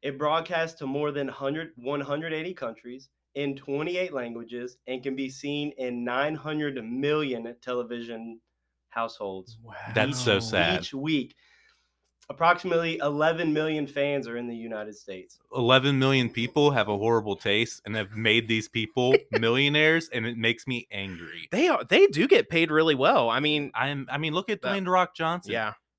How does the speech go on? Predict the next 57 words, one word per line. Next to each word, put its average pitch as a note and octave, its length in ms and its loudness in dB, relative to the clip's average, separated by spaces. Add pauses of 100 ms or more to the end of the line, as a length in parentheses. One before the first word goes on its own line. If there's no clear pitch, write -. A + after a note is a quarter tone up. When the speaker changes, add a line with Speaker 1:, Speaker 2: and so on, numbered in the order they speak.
Speaker 3:
Was D3 180 0
he A3 100 -4
even G3 160 -2
good A#2+ 160 0
at C#3 80 -2
wrestling? C3+ 380 -4
He C#3+ 80 -10
probably A2+ 320 -2
was. F2+ 300 -12
I B2 60 -2
don't A2+ 160 -6
know, A2 200 -4 (200)
'cause A#2 140 -8
it's B2 180 -12
not B2+ 260 -2
a A2+ 40 -2
Speaker 1:
Wrestling. G#2+ 100 -4
Speaker 3:
real G#2+ 120 -4
thing. G2+ 300 -8 (160)
It's A#2 140 -16
not B2+ 180 -4
a B2 40 -6
real B2 160 -4
competition. A#2+ 480 -4 (120)
Speaker 1:
Well, F#2 120 -12
Speaker 3:
It's, - 320 -10 (160)
it's D3+ 220 -6
made B2+ 360 0
up. A2 260 -2 (140)
Speaker 1:
Who, A3+ 360 -10 (140)
do F3 100 -10
they E3+ 140 -6
play G#3+ 280 -6
rock, F#3 300 -8
paper, G3 260 -6
scissors D#3 480 -12
in C#3+ 80 -10
the C#3 80 -6
back B2 360 -6
to B2+ 100 -18
see D3+ 200 -12
who C#3+ 120 -8
wins C#3+ 560 -10
Speaker 3:
I A#2+ 80 -4
think F3+ 240 -4
it, - 20 -2
Speaker 1:
before? F#3 140 0
Speaker 3:
I B2 60 2
Speaker 2:
No, G3 40 2
Speaker 3:
think F#3+ 160 -4
there's F#3+ 160 0
a B2+ 100 2
Speaker 2:
it's B2 40 6
Speaker 3:
group A#2+ 280 0
of F2+ 60 -12
writers. F2+ 420 -2
Speaker 2:
Yeah, C#3 260 6